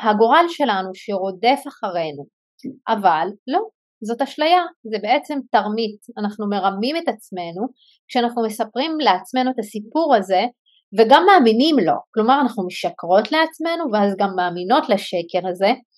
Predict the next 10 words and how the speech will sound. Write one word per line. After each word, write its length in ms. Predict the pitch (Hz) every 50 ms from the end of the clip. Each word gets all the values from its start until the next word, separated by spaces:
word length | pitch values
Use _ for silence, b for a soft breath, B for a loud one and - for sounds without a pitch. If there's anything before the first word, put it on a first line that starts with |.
| b b b b _ _ _ 202
וזה 320 | 214 214 202 185 208 285 330 349 311 -
הופך 500 | - 202 208 - - - - 240 254 262 254 - - _ 214
את 80 | 208 202
העניין 480 | 180 175 180 180 185 220 254 285 294 277
להרבה 360 | 226 196 190 185 196 196 269
יותר, 480 | 294 285 262 262 - - 226 262 269 269 254 - - -
אה, 140 | 202 202 202 175 208 208
נסבל 540 | 208 208 208 - 202 190 233 240 254 269 277 254 208 190
וככה 1300 | 214 208 208 202 196 190 202 - _ _ _ _ - 240 220 208 - 240 208 202 196 190 190 196 196 190 196 190 _ _ _ _ _ _ _ _ - 208
מקובל. 580 | 233 240 240 - 247 226 180 175 208 190 165 165